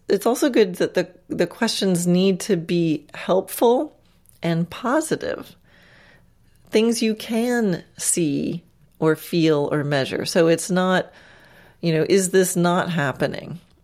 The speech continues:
So instead of saying, "Is something not happening?" make sure it's positive. "Is this, is this other thing happening?"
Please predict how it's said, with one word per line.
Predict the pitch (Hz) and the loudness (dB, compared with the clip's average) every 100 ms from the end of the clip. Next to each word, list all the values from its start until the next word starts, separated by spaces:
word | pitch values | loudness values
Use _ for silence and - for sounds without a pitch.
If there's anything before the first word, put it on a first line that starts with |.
| _ _ | _ _
So | - | -2
instead | 170 175 214 | -2 2 2
of | 220 | 2
saying, | - 180 175 156 | 2 0 2 0
"Is | 175 | 0
something | 220 208 165 147 | 0 0 0 0
not | 147 156 | 2 0
happening?" | 170 160 139 - - - 175 - - - - - _ _ - _ _ | -2 -4 -4 -6 -8 -10 -14 -16 -20 -20 -20 -20 _ _ -20 _ _
make | 156 170 185 | -2 0 0
sure | - 185 | 0 0
it's | 156 | 0
positive. | - - 226 170 - - - | -2 0 0 -2 -4 -6 0
"Is | 185 202 180 | 2 2 4
this, | 196 190 - - | 2 2 -6 -2
is | 220 202 | 0 2
this | 247 339 - | 4 2 4
other | 440 370 | 4 6
thing | 233 151 143 143 - _ | 4 0 -2 -8 -12 _
happening?" | - - - - - - - | -8 -4 -4 -6 -8 -10 -20